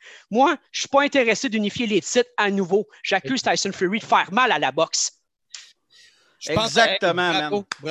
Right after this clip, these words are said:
Speaker 2: bravo. Sérieusement,
Speaker 3: Man,
Speaker 2: bravo.
Speaker 3: man,
Speaker 2: Hey.
Speaker 3: man, man. Exactement, il fait,
Speaker 2: C'est tellement
Speaker 3: Fury
Speaker 2: le doigt.
Speaker 3: fait mal à la boxe. Il fait mal aux poids lourds aussi,
Speaker 2: Fait
Speaker 3: qui ont
Speaker 2: mal à la boxe.
Speaker 3: surtout les poids lourds, là, on va se le dire, ils n'ont pas besoin de ça, là.
Speaker 2: Mais, mais,
Speaker 3: Pas
Speaker 2: mais
Speaker 3: besoin
Speaker 2: Barbu,
Speaker 3: de ça,
Speaker 2: Barbu
Speaker 3: man.
Speaker 2: puis Jeff, c'est pas juste ça.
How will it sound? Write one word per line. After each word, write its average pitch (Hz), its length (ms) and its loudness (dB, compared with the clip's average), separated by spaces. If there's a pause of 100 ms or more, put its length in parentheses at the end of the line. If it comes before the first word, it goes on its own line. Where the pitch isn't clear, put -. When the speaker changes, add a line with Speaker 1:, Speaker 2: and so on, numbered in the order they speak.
Speaker 2:
bravo. 196 300 -2
Sérieusement, 202 720 -4
Speaker 3:
Man, 180 160 -2
Speaker 2:
bravo. 180 220 -2
Speaker 3:
man, 175 240 0
Speaker 2:
Hey. 175 100 -2
Speaker 3:
man, 175 220 -4
man. 175 280 -6 (420)
Exactement, 190 540 -2
il 240 100 -4
fait, 226 180 0 (100)
Speaker 2:
C'est 180 80 -14 (140)
tellement 220 320 0
Speaker 3:
Fury 294 160 -2
Speaker 2:
le 160 60 -6
doigt. 185 220 0
Speaker 3:
fait 196 60 -8
mal 214 600 2
à 175 60 6
la 165 140 4
boxe. 165 340 4 (280)
Il - 60 -20
fait 208 120 4
mal 226 240 6
aux 208 80 6
poids 180 260 4
lourds 190 240 2
aussi, 175 240 -4
Speaker 2:
Fait 127 60 -8
Speaker 3:
qui 127 60 -2
ont 180 40 0
Speaker 2:
mal 165 100 0
à - 60 -8 (100)
la 101 60 -20
boxe. 101 260 -20 (180)
Speaker 3:
surtout 277 380 0
les 262 100 4
poids 220 260 4
lourds, 240 300 4
là, 220 80 2
on 196 120 0
va 175 100 2
se 196 100 -2
le 175 80 4
dire, 180 200 -2
ils 208 120 -6
n'ont 180 220 0 (180)
pas 220 160 2
besoin 165 380 0
de 143 120 0
ça, - 240 -8
là. 127 100 -6
Speaker 2:
Mais, 113 100 -10 (260)
mais, 165 120 -6
Speaker 3:
Pas 208 200 0
Speaker 2:
mais 170 60 -2
Speaker 3:
besoin 151 240 -2
Speaker 2:
Barbu, 202 140 -4
Speaker 3:
de - 40 -14
ça, 156 140 -14
Speaker 2:
Barbu 156 160 -4
Speaker 3:
man. 202 80 -6
Speaker 2:
puis 165 120 -14
Jeff, 180 200 -6
c'est 165 160 -8
pas 196 200 -6
juste 127 340 -10
ça. 117 80 -12